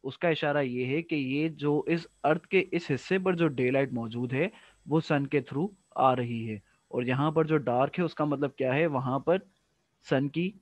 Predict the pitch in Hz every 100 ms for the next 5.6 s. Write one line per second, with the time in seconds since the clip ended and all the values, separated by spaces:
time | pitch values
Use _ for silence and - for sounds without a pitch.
0 | _ _ 123 123 120 160 156 120 117 127
1 | 123 117 120 131 170 - - _ _ _
2 | _ _ _ _ - - 185 175 143 131
3 | 143 160 139 143 135 127 117 113 113 117
4 | 156 151 120 117 131 123 190 - _ 127
5 | 120 117 110 107 107